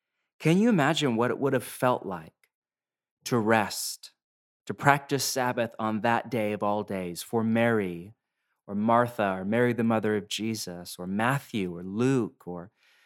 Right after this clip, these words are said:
James or John or Peter, or any one of Jesus' disciples. To rest and practice a day of serenity and delight in God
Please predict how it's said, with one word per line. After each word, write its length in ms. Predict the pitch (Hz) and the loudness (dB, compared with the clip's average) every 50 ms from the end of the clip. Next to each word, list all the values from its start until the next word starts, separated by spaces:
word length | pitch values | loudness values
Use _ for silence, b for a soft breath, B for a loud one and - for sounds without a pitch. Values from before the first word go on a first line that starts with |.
| _ _ _ | _ _ _
James 540 | - - 123 131 139 139 135 127 120 110 104 | 0 2 4 4 4 4 4 2 2 0 -2
or 80 | 104 | -4
John 500 | 98 - - 120 127 127 131 127 123 120 | -2 0 2 4 6 6 6 6 4 4
or 80 | 101 95 | 0 -2
Peter, 460 | - - - - 135 139 123 113 104 | -6 -8 -4 -2 0 2 4 4 2
or 60 | 101 | 2
any 240 | - - 127 147 156 | 0 0 2 2 2
one 180 | 143 131 120 117 | 2 2 2 0
of 120 | 113 101 | -2 -2
Jesus' 420 | - - 110 107 101 110 104 - | -4 -4 -4 -4 -4 -6 -8 -8
disciples. 800 | - - 98 - - 87 92 92 - - 85 82 82 - - - _ _ _ _ _ _ _ _ _ _ _ _ _ _ _ - | -8 -10 -10 -8 -8 -8 -10 -10 -12 -14 -16 -16 -16 -20 -20 -20 _ _ _ _ _ _ _ _ _ _ _ _ _ _ _ -4
To 100 | - 131 | -2 0
rest 800 | 123 117 117 139 170 196 143 117 139 185 - - - - - - - | 0 2 4 4 4 6 4 2 0 -2 -6 -8 -10 -10 -12 -8 -4
and 200 | - 113 113 - | -4 -2 -2 0
practice 520 | - 139 139 151 156 - 175 165 - - | 2 2 2 2 2 0 -2 -2 -2 -2
a 80 | 135 123 | -4 -4
day 440 | 104 - 120 123 120 123 127 123 117 | -4 -2 -2 0 0 0 0 0 0
of 260 | 110 107 98 - - _ _ _ _ _ _ _ | 0 -2 -4 -6 -14 _ _ _ _ _ _ _
serenity 960 | - - - - 120 110 117 120 131 113 107 107 - - 113 101 98 92 90 - | -10 -6 -2 0 2 4 4 4 4 2 0 -4 -6 -6 -4 -4 -4 -4 -6 -6
and 160 | - 101 98 | -8 -6 -4
delight 480 | - 107 107 107 113 113 123 131 127 | -4 -4 -2 0 2 2 2 2 2
in 180 | 123 113 107 104 | 0 0 -2 -4
God 640 | - 113 113 120 110 101 95 90 87 90 107 139 | -4 -2 -2 -2 -2 -2 -2 -4 -6 -8 -12 -16